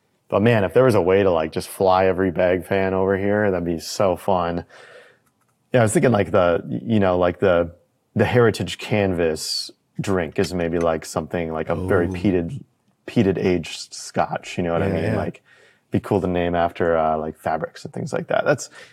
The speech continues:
Speaker 1: that's dope, man. I really like that idea. That's
Speaker 2: Oh,
Speaker 1: cool.
Speaker 2: I mean, waxed canvas, obviously.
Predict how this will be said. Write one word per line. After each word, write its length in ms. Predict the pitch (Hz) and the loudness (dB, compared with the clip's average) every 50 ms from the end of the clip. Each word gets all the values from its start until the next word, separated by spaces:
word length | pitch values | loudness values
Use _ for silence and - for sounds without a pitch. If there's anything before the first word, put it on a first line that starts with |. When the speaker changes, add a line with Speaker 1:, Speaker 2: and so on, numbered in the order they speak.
| _ _ _ _ | _ _ _ _
Speaker 1:
that's 180 | - 127 - - | -8 -8 -4 0
dope, 180 | - 101 92 82 | 2 2 2 2
man. 220 | 85 85 82 82 | 2 0 0 0
I 40 | 90 | 2
really 200 | 95 95 92 85 | 2 2 2 2
like 200 | 82 80 80 - | 2 0 0 0
that 120 | 87 82 78 | 0 0 0
idea. 380 | 80 82 82 82 82 82 82 80 | 0 -2 -2 -2 -4 -4 -6 -6
That's 200 | 98 92 - - - | -6 -6 -6 -4 -2
Speaker 2:
Oh, 60 | 127 | 0
Speaker 1:
cool. 60 | 127 | 2
Speaker 2:
I 160 | 123 120 139 | 2 2 2
mean, 320 | 156 214 220 131 95 92 95 | 0 2 2 0 -2 0 0
waxed 400 | 113 117 120 - - - - - | 0 0 0 0 -4 -10 -10 -8
canvas, 560 | - 123 123 120 123 123 104 95 85 - - | -4 0 0 2 2 0 0 -2 -2 -4 -2
obviously. 760 | - 113 117 117 113 110 - - 120 113 113 110 110 107 120 | -2 -2 0 2 0 0 0 0 2 2 4 4 2 2 0